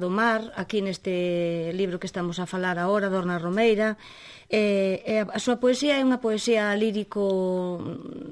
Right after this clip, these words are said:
naturalista. Tamén algo doce e instructiva, porque nos vai, bueno, dando todos os lugares, un montón de lugares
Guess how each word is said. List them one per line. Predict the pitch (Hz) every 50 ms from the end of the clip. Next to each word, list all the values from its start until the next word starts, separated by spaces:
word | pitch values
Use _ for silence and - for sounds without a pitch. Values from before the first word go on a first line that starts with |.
| - -
naturalista. | - 196 202 190 - 202 190 196 196 220 226 190 - - - 156 156 156 - _ _ _ - - - - - - - - _ _ - -
Tamén | 202 196 208 214 214 220
algo | 214 214 214 208 220
doce | 226 254 262 254 262 294
e | 294 240
instructiva, | 214 190 175 - 180 190 190 - 262 262 202 175 165 160 156 -
porque | 175 - -
nos | 185 185 190
vai, | 190 196 202 202 196 190 190 190 185 185 185 185 185
bueno, | 190 226 214 196 190
dando | 196 202 208 190 208 202
todos | - 214 202 196 180
os | 196 180 175
lugares, | 190 190 254 277 240 233 -
un | 202 196 196
montón | 185 202 196
de | 190 190
lugares | 190 190 202 202 190 190